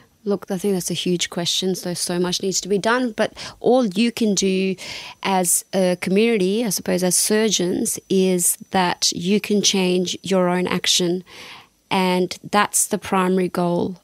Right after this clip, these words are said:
of the paper, for us to raise awareness amongst our colleagues to say, "This is not something that, you know, is going to be dealt with down the line by psychologists. This is something you have to identify, and you can't refer, you can't sort out the entire problem, but you've got to identify it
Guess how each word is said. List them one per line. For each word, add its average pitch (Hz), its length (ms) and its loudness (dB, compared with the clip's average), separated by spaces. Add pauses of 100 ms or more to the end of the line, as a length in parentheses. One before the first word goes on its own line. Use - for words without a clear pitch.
of - 240 -4
the 180 100 -4
paper, 208 540 -2
for 180 220 0
us 180 220 0
to 185 140 -2
raise 175 300 0
awareness 185 760 0
amongst 180 540 0
our 185 160 0
colleagues 214 640 -2
to 202 100 -6
say, 190 340 0 (420)
"This 214 260 2
is 185 360 0
not 190 300 0
something 180 480 0
that, 180 240 -4
you 190 100 -2
know, 180 100 2
is 175 120 -2
going 175 200 0
to 175 60 0
be 180 140 0
dealt 175 420 -2
with - 320 -4
down 180 220 0
the 180 80 -2
line 180 300 0
by 170 140 0
psychologists. 175 800 -4 (280)
This 202 180 -2
is 240 80 0
something 196 260 0
you 180 120 2
have 185 160 0
to - 80 -6
identify, 190 760 -2
and 233 240 0
you 185 80 0
can't 202 320 0
refer, 180 400 0
you 185 160 0
can't 190 320 -2 (300)
sort 202 320 2
out 190 240 0
the 185 100 0
entire 185 380 0
problem, 214 420 0
but 180 180 -2
you've 180 200 -4
got 196 100 0
to 190 80 0
identify 185 800 0
it - 100 -6